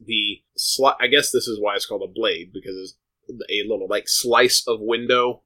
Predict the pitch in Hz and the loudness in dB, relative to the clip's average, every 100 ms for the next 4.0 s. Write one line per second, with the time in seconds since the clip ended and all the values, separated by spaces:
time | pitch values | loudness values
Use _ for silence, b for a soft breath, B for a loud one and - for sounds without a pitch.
0 | - 110 110 107 107 104 101 - _ - | -8 -4 -4 -6 -8 -6 -8 -10 _ 2
1 | 110 - 120 110 104 113 113 107 101 101 | 4 4 2 0 2 4 4 4 0 -4
2 | 98 95 _ _ - 107 107 113 117 117 | -6 -8 _ _ -6 -4 -4 -4 -2 -2
3 | 127 123 120 - 127 123 117 101 95 92 | -2 -4 -2 0 2 2 0 -4 -6 -8